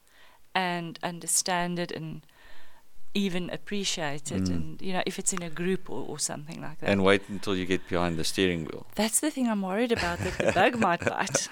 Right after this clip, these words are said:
Speaker 1: <laughs> you know, so. But anyway, we'll get to that. Um, as you said,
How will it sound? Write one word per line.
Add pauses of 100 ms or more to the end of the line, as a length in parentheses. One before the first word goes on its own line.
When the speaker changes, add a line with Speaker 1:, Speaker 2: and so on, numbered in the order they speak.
Speaker 1:
<laughs>
you
know,
so. (420)
But
anyway,
we'll (120)
get
to
that. (180)
Um, (320)
as
you
said,